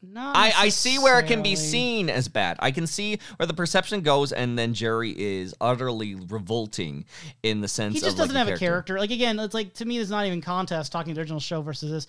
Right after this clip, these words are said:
Speaker 1: Jerry's not one of my top, like, thirty Twin Peaks characters, I don't think.
Speaker 2: Mm-hmm.
Speaker 1: But he, he's at least got a personality. He's kinda fun.
Speaker 2: Mm-hmm.
Speaker 1: Here he's just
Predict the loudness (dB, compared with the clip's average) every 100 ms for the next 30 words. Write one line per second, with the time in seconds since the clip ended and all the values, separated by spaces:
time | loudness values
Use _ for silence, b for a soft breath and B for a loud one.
0 | B B 0 2 2 2 2 2 0 2
1 | 0 0 -2 -2 -4 -10 -10 _ -2 0
2 | 0 -4 -4 -2 -2 -2 0 -2 -2 -4
3 | -4 -6 -8 -10 -4 -2 -2 2 4 6
4 | 4 _ _ _ _ _ _ -10 -6 -4
5 | 0 0 2 0 2 -2 -2 0 0 0
6 | 0 -4 -6 -6 -6 -6 -4 -2 0 2
7 | 2 2 0 -6